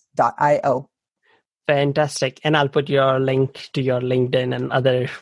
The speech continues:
Speaker 2: platforms that you're active on. So, yep, all good. But thank you so much for being a guest here. And it was an absolute pleasure. And I got to learn so many things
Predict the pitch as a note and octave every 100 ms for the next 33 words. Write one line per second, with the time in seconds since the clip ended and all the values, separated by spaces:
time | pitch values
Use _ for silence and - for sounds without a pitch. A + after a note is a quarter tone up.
0 | - C3 B2 C#3+ C3 B2 C3 C3+ C3 C#3
1 | - C3+ C3+ C3 C#3 - - - C#3 C3
2 | - D3 B2 - - D3+ D3+ C#3+ G3 -
3 | - - - - F#3+ F#3 _ G3+ A3 G#3
4 | G#3+ G3 - - G3 F#3 F3 E3 E3 D3
5 | E3+ E3 D#3+ D3+ E3+ G#3 - - F3 E3+
6 | E3 E3 D3 C3+ C3+ C#3+ C#3+ D3 C#3+ C#3
7 | C#3+ C#3 C#3+ - C3+ C3+ E3 - - E3
8 | E3 - E3+ E3 E3 F3+ D#3 D3 C#3+ G3
9 | G3+ G#3 F#3+ F#3+ F3+ - - G#3+ G#3 F#3+
10 | F#3 F#3+ F#3+ F3+ G#4+ G#4+